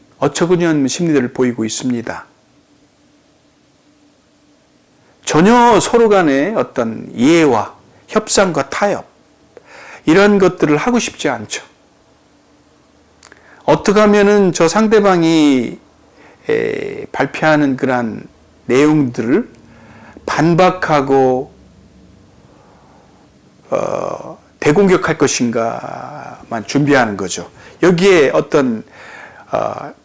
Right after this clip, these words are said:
긍정적인 대화의 방-, 협상의 틀이 존재할 수 없습니다. 받아치고 싶은 심리가 팽배되어 있기 때문에 상대방이 의도하고 말하고자 하는 내용들을 좀 더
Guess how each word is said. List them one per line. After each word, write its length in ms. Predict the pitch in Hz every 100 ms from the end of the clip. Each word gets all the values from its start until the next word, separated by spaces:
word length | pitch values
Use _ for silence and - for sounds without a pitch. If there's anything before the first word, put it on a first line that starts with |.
| _ _ -
긍정적인 1000 | - 214 208 262 226 202 175 185 202 185 - _ _ _ _ _ _ _ _ -
대화의 460 | 139 170 175 170
방-, 140 | 156 - - - - _ _ -
협상의 420 | 254 226 208 202
틀이 460 | - 135 127 120 110
존재할 420 | 147 147 143 127
수 140 | -
없습니다. 580 | 113 - - 95 - - _ _ _ _ _ _ _ _ _ _ _ _ _ _ _ _ _ _ _ _
받아치고 600 | - 220 233 220 - 196 190
싶은 320 | - - 160
심리가 580 | - 196 185 147 147 -
팽배되어 500 | - 196 190 156 139
있기 240 | 117 120
때문에 480 | 120 107 113 147 104 _ _ - - - -
상대방이 1000 | - - 254 254 240 214 196 185 180 165 139
의도하고 520 | 151 170 185 170 147
말하고자 580 | 139 147 170 170 165 160
하는 200 | 151 135
내용들을 920 | 135 127 117 117 117 120 110 110 110
좀 240 | - 120
더 440 | 117 110 107 104